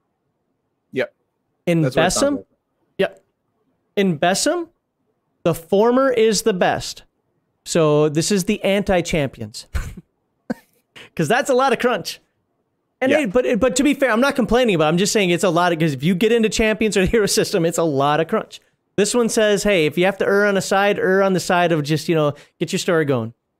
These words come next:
Speaker 2: So the former is best represented by the dynamic powers attribute, page eighty-nine, and we are gonna go back to that in a moment.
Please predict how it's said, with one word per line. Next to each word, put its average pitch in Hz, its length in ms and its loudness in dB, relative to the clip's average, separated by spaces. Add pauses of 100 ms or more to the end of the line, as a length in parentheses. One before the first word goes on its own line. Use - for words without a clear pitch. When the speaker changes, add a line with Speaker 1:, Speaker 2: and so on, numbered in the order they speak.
(340)
Speaker 2:
So 196 120 0
the 165 100 2
former 240 300 2
is 220 100 0
best 190 260 0
represented 185 460 0
by 160 120 2
the 147 140 -2
dynamic 156 1000 0
powers 208 600 0
attribute, 160 420 -2
page 165 320 0
eighty-nine, 160 520 0
and 127 80 -2
we 127 100 0
are 156 140 2
gonna 165 160 -2
go 156 140 0
back 147 260 -2
to 156 60 -2
that 143 140 0
in 143 60 -8
a 135 40 -4
moment. 123 300 -6